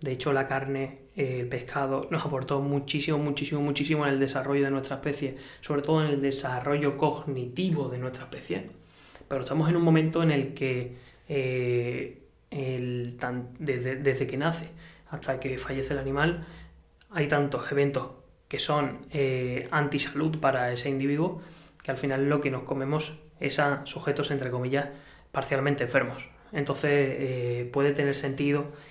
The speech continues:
que la hipótesis de que la carne, pues, acorte la, la vida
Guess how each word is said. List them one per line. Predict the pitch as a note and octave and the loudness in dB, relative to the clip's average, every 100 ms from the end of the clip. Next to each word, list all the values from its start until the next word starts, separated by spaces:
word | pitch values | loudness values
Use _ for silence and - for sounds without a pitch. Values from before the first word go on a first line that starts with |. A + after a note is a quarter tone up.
| - | -6
que | C3+ | -2
la | B2+ | 0
hipótesis | B2+ C#3 - D3+ | 2 2 2 2
de | C#3 C#3 | 4 4
que | |
la | C3+ B2+ | 2 2
carne, | C#3+ C3+ C3 C3 - - - | 0 0 -2 -4 -8 -18 -14
pues, | - B2 | -8 -6
acorte | B2+ C3+ B2+ C3 | -4 -4 -2 -2
la, | B2 A#2 A2+ A2 G3+ - - | 0 -2 -2 -4 -8 -10 -8
la | C3 A#2 | -4 -4
vida | B2+ B2+ B2+ B2 B2 B2 - | -4 -4 -2 -2 -4 -6 -14